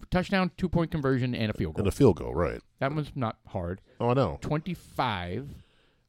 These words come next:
Speaker 1: would be, uh, I don't know. We would have to bring up the box score and find out exactly how that happened.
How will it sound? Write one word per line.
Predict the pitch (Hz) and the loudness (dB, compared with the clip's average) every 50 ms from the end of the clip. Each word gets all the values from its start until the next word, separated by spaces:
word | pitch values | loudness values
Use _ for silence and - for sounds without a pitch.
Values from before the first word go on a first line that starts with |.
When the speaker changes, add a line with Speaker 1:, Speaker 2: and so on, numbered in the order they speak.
| - | -4
Speaker 1:
would | 117 107 98 | -4 -2 -2
be, | 113 110 107 101 101 98 - - | 0 0 0 0 -2 -4 -4 -6
uh, | 117 117 - | -6 -6 -4
I | 127 139 | -2 -4
don't | 156 160 | -2 -2
know. | 170 170 131 | -4 -4 -4
We | 104 107 | -4 -4
would | 120 120 | -2 -2
have | 131 131 | -2 -2
to | - 113 | -2 -2
bring | 123 127 123 | -2 -2 -2
up | 127 - | -4 -8
the | - | -10
box | 101 101 113 123 - | -10 -8 -8 -10 -10
score | - - 92 82 | -10 -8 -8 -8
and | 76 | -6
find | - 98 92 92 | -6 -6 -4 -4
out | 95 95 | -4 -6
exactly | 92 85 104 98 - 98 95 | -6 -6 -6 -6 -6 -6 -8
how | 85 98 95 | -6 -6 -8
that | 98 85 | -8 -8
happened. | 90 110 - - | -10 -10 -12 -12